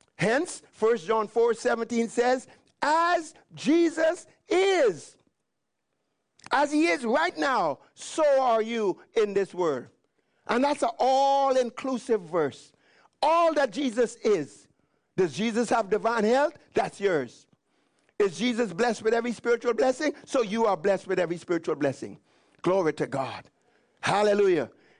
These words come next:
Is Christ wisdom? Well, he's made wisdom unto you. Is he sanctification? He's made sanctification unto you. Is he redemption?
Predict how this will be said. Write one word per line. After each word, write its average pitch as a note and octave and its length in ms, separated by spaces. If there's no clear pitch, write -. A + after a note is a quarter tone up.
Is G3 140
Christ A#3+ 400
wisdom? C4 480
Well, G3+ 160
he's G#3 200
made G#3+ 220
wisdom F#3 360
unto F3 260
you. D3 200
Is G#3 180
he C4 120
sanctification? B3 1000
He's G3+ 220
made G#3+ 200
sanctification F#3+ 800
unto E3 240
you. C3 260
Is G#3+ 160
he C4+ 120
redemption? C4+ 540